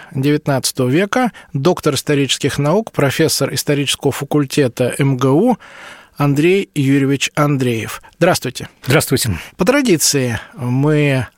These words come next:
Speaker 1: говоря о какой-либо исторической личности, задаем нашему гостю вопрос, что может служить его визитной карточкой. Э, буквально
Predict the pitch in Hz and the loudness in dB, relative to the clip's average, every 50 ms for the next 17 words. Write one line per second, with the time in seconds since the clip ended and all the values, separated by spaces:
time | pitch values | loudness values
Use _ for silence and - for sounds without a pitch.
0 | _ 143 131 139 139 147 151 160 160 151 123 - 135 - 131 - 151 143 127 131 | _ -2 0 2 2 2 2 2 2 0 0 -2 -4 -4 -2 0 0 2 2 0
1 | 131 131 - - 143 131 127 123 - - - 147 135 160 202 - - 214 208 - | 0 -2 -2 -2 -2 -2 -2 -2 -4 -2 -2 0 0 0 0 -2 -2 -2 -2 -2
2 | - - 196 196 - - - 143 127 151 165 156 175 185 185 190 170 139 139 139 | 0 0 -2 -2 -2 -2 -2 0 2 2 2 4 4 4 4 4 2 2 0 0
3 | 139 - - 139 139 135 139 143 139 - - - 127 123 127 127 - 170 202 233 | -2 -2 -2 -2 -2 -2 0 -2 -2 -2 -2 -2 -2 0 -2 -2 0 0 0 0
4 | 226 - - - - - - - - - - - - - - - - - _ _ | 0 -2 -6 -8 -14 -20 -20 -20 -18 -18 -18 -16 -16 -16 -18 -18 -20 -20 _ _
5 | - - - - - 311 311 285 247 240 254 247 233 247 196 - - 202 208 208 | -6 -4 -2 0 2 2 4 4 4 4 4 4 2 0 0 0 0 2 2 2
6 | 185 180 214 226 185 - 180 185 190 190 165 160 175 180 - - 175 - - - | 2 2 0 -2 0 2 2 2 2 2 2 0 0 0 0 -2 -2 -2 0 2
7 | 151 131 127 - - - - - - 104 98 92 104 - - - - - - - | 2 2 0 -2 -6 -8 -8 -6 -6 -8 -8 -8 -8 -10 -12 -14 -16 -16 -16 -16
8 | - - 120 117 113 107 110 107 104 104 117 131 - - 202 202 190 185 180 175 | -16 -12 -8 -6 -4 -2 -2 -2 -4 -4 -4 -4 0 2 2 2 2 2 2 2
9 | 175 170 165 160 151 - | 2 2 2 2 0 -2